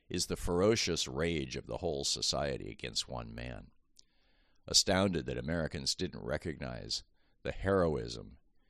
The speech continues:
Hickman showed when he proudly rose above the simply conform-, above simply conforming to society's rules, Rand wrote, quote, "It is not the crime alone that has raised the fury of public hatred. It is the case of a da-,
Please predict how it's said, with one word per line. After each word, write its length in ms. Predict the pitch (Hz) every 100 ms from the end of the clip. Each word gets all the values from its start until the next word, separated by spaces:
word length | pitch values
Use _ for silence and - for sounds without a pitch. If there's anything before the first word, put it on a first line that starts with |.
| _
Hickman 500 | - 90 80 69 62 - _
showed 480 | - - 92 80 65
when 120 | 62
he 100 | 60
proudly 460 | 55 - 76 73 55
rose 500 | 60 73 76 73 64
above 280 | - 60 57
the 80 | 58
simply 400 | - 82 - 57
conform-, 680 | 64 - - - 82 80 - -
above 340 | 76 78 67
simply 340 | - 80 - 64
conforming 580 | 62 - 80 80 64
to 100 | 50
society's 640 | - 67 - 65 55 53 71
rules, 420 | 80 67 60 62
Rand 320 | 64 71 65
wrote, 300 | 65 65 -
quote, 420 | - - 67 53 - - - - - -
"It 80 | 80
is 140 | 80
not 160 | 98 -
the 80 |
crime 340 | - - 98 78
alone 380 | 67 90 90 65
that 120 | 52
has 140 | 64
raised 300 | 65 65 -
the 80 | -
fury 340 | - 90 69
of 120 | 52 -
public 300 | 60 50 -
hatred. 420 | 80 - - - _ _ _ _ -
It 120 | 71
is 120 | 71
the 100 | -
case 320 | - 92 87
of 100 | 76
a 80 | 65
da-, 300 | 58 82